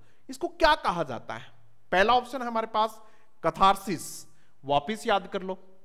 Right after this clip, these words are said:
कथारसिस क्या होता है अभी थोड़ी देर पहले बताया, एक बार जितने भी बच्चे देख रहे हैं सबके सब बच्चे कथारसिस क्या होता है एक बार कमेंट बॉक्स में लिखें फटाफट, आपको याद है या नहीं है। कथारसिस अभी बताया थोड़ी देर पहले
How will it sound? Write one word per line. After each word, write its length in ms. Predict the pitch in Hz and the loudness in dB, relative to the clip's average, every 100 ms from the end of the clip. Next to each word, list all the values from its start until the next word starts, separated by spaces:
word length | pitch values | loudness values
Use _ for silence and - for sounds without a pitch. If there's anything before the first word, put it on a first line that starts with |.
| - - | -14 -4
कथारसिस 460 | 175 208 208 285 - | 6 6 6 0 -4
क्या 140 | 262 | -2
होता 240 | 240 240 | -2 -2
है 60 | 247 | -4
अभी 100 | 226 | -4
थोड़ी 220 | 226 208 | -2 0
देर 100 | 226 | 0
पहले 240 | 226 214 214 | 0 -4 -4
बताया, 380 | 208 196 190 190 - - - 247 | -2 0 0 -2 -18 -20 -6 -2
एक 240 | 247 233 | 0 2
बार 180 | 269 196 | 0 0
जितने 360 | 185 - 349 | -12 0 2
भी 120 | 359 320 | 4 2
बच्चे 280 | 277 - | 0 -8
देख 240 | 240 208 208 | -4 -4 -2
रहे 140 | 190 | -6
हैं 100 | 202 | -6
सबके 640 | 196 - - - - - 320 | -12 -8 2 2 0 -6 -4
सब 260 | - 214 | -4 -6
बच्चे 420 | 165 - 202 196 202 - - - | -6 -8 -4 -4 -4 -12 -14 -4
कथारसिस 600 | 185 202 220 214 277 - | -4 2 0 0 -10 -10
क्या 260 | - 277 269 | -4 0 0
होता 380 | 202 190 190 | -2 -6 -4
है 480 | 180 156 156 160 - - - | -2 -4 -4 -6 -20 -16 0
एक 280 | 220 240 - | 2 2 2
बार 200 | 208 202 | 0 0
कमेंट 280 | 185 175 165 | -6 -6 -6
बॉक्स 240 | 165 - | -10 -8
में 80 | 156 | -8
लिखें 320 | 120 127 285 302 | -8 -4 -4 -4
फटाफट, 500 | 233 208 202 240 208 | -6 -4 -2 -4 -4
आपको 260 | 240 - | -6 -6
याद 440 | 160 135 160 185 - - | -4 2 2 2 -6 0
है 180 | 170 180 | 4 4
या 240 | 175 180 320 - - - | 4 4 2 -2 -18 -14
नहीं 340 | 143 185 196 143 | -4 -2 -2 -6
है। 300 | - - - - - - - - - - - - - - - - | -8 -14 -18 -20 -20 -20 -20 -20 -20 -20 -20 -20 -20 -20 -16 -4
कथारसिस 520 | 165 214 226 294 285 | 4 6 6 4 -2
अभी 200 | 262 254 | -2 -2
बताया 260 | 247 254 247 | 0 2 2
थोड़ी 220 | 247 247 | 0 -2
देर 140 | 240 | -2
पहले 240 | 233 240 | 0 -2